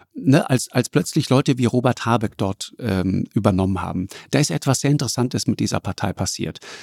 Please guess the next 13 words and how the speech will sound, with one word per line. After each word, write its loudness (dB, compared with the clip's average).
Vorher 4
gab's -6
da -6
Leute -4
wie 0
Jürgen 2
Trittin 0
und 0
so -2
weiter, 2
denen 4
ich, -4
ähm, -2